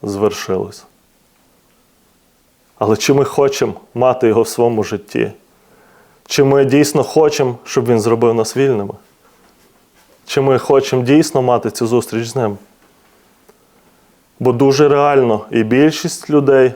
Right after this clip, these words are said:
в цьому житті, які будуть чути про Господа Ісуса,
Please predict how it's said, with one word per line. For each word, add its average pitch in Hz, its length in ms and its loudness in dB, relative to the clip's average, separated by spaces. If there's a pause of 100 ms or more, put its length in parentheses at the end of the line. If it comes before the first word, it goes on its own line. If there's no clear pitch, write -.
(140)
в - 40 -20
цьому 127 320 0
житті, 110 460 -2 (600)
які 127 260 0
будуть 175 340 2
чути 180 340 2
про 156 180 2
Господа 147 500 2
Ісуса, 139 600 2